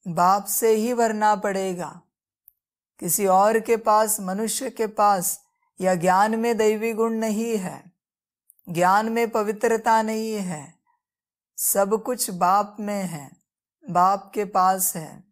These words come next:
इसलिए बाप को याद करने से ही यह मिलेगा। और बाबा कहते हैं सर्विस की सफलता, तुम बच्चे बहुत भाग रहे हो सर्विस के पीछे,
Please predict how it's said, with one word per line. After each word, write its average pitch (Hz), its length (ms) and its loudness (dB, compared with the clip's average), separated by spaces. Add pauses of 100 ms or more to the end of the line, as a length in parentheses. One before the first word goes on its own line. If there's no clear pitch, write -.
(360)
इसलिए 226 540 0
बाप 196 440 2
को 233 120 0
याद 214 380 2
करने 220 500 -2
से 254 280 -2
ही 254 280 -4
यह 233 180 2
मिलेगा। 214 580 -6 (920)
और 190 320 4 (840)
बाबा 190 280 2
कहते 220 300 0
हैं 226 60 4
सर्विस 226 540 -2
की 226 180 -8
सफलता, 196 680 -8 (840)
तुम 196 140 -6
बच्चे 202 340 -4
बहुत 226 320 0
भाग 208 360 2
रहे 214 180 -2
हो 202 180 -10 (480)
सर्विस 202 500 -4
के 208 160 -6
पीछे, 196 480 -8